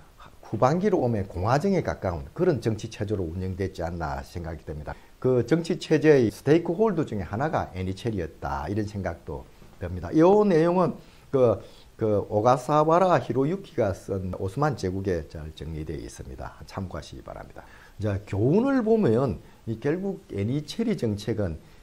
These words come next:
미운 놈 떡 하나 더 주는 정책이 성공한 사례라 생각됩니다. 이 다종교 출신이고 어떻게 보면 그 사이에 불만 세력이 될 수 있었던 그런 사람을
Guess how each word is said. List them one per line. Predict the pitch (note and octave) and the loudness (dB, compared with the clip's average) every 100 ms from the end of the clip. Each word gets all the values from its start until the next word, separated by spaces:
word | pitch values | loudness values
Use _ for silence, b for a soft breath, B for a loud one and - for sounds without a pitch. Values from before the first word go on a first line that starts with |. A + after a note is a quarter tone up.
| b | b
미운 | D#3 C4 A3 | 4 6 6
놈 | B2+ G#2+ | 4 2
떡 | E3+ | 0
하나 | F#3 F3+ - | 2 0 2
더 | G#2+ | 0
주는 | G#2 C3+ F#3 F#3+ | 0 0 0 0
정책이 | E3 D#3 - C#3 | 0 -2 -4 -4
성공한 | B2+ F#2+ F#2 G#2+ G#2+ | -4 -6 -4 -4 -4
사례라 | G#2+ F2 F2 E2+ | -4 -6 -4 -4
생각됩니다. | - E2 D#2+ - D#2+ D2 D#2 C2+ E2+ | -6 -6 -6 -8 -10 -10 -10 -10 -10
이 | G2 - | -10 -10
다종교 | - G#2+ A#2 E3 G3 A3 | -8 -6 -2 -2 0 0
출신이고 | A3 A#2+ - F#2+ E2 C#2 - B B | 0 -6 -4 -4 -4 -8 -12 B B
어떻게 | B2 F#3+ G3 F#3+ | -4 2 2 4
보면 | F#3 D3+ - B B | 2 0 -4 B B
그 | C3 D#3+ | 0 2
사이에 | E3+ C#3+ D3 D3 | 2 0 0 0
불만 | E3 G#3+ A#3+ A#3+ | 2 4 4 4
세력이 | A#3 E3+ D#3 D#3 | 2 2 4 4
될 | D#3+ D#3 | 6 4
수 | C#3 | 4
있었던 | B2 A2+ - A2+ A2+ - B B B | -2 -2 2 4 4 0 B B B
그런 | - G3+ | 6 6
사람을 | - B2 A2+ G2+ | 6 2 2 0